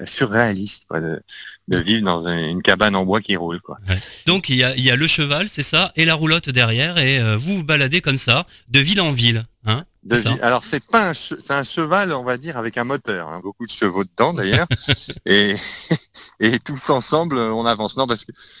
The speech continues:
Speaker 1: oui, avec cheval, je... non, je... je suis pas, j'arrive, non, faudrait... faudrait que je fasse des plus petites tournées.
Speaker 2: Ouais.
Speaker 1: Et puis, euh... et puis, je, je connais pas bien le, l'animal et non, je m'en sentirais pas capable.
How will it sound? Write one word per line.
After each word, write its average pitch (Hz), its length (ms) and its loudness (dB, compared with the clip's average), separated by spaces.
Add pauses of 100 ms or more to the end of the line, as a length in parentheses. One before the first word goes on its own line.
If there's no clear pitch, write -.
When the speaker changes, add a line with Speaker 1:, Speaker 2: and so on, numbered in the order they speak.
(160)
Speaker 1:
oui, 135 160 2
avec 120 260 -2
cheval, 139 440 2
je... 117 180 -2
non, 113 220 -2
je... 98 320 -6
je 90 80 -10
suis - 360 -12
pas, 107 560 0 (140)
j'arrive, 95 340 -2 (140)
non, 90 200 -4
faudrait... 92 440 -2 (260)
faudrait 98 160 0
que - 40 -6
je - 40 -10
fasse 95 180 2
des 90 80 -4
plus 110 220 -4
petites - 260 -4
tournées. 104 460 2 (440)
Speaker 2:
Ouais. 98 240 -4
Speaker 1:
Et 87 120 2
puis, 98 360 2
euh... 92 140 4
et 87 40 -2
puis, - 160 -6
je, - 220 -6
je 82 320 -6
connais 95 260 2
pas 92 160 2
bien 92 200 0 (180)
le, 76 420 -6
l'animal 98 580 2
et 85 520 -4
non, 90 100 -2
je 82 100 -10
m'en 85 120 -8
sentirais 87 400 -4
pas 104 160 2
capable. 110 340 0